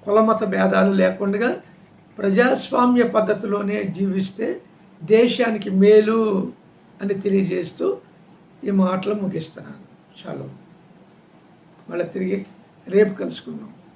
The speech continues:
సబ్స్క్రైబ్ చేయండి, లైక్ చేయండి, షేర్ చేయండి. అద్భుతమైన, ఆ, ప్రసంగాలు ఉంటాయి, మెసేజెస్ ఉంటాయి,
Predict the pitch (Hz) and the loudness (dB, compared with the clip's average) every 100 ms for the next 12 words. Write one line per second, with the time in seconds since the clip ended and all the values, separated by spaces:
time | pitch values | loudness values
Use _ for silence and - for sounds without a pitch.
0 | _ - - - - - 185 185 180 170 | _ -16 -16 -16 -12 -4 -2 0 -2 -4
1 | - 190 190 - 190 196 - - 196 - | -6 -6 -6 -6 -6 -8 -8 -8 -6 -6
2 | - - _ - - - 196 170 196 202 | -8 -16 _ -20 -20 -12 -8 -4 -4 -2
3 | 196 196 190 - 80 82 - - - _ | 0 2 2 0 -2 -6 -16 -20 -20 _
4 | - - 262 196 185 - - - 190 190 | -20 -20 -10 -8 -8 -10 -12 -2 2 2
5 | 180 170 160 170 - 196 - - 175 170 | 2 0 -4 -4 -2 -2 -4 -12 -12 -6
6 | 190 185 - 180 165 190 196 | -6 -6 -8 -10 -2 0 0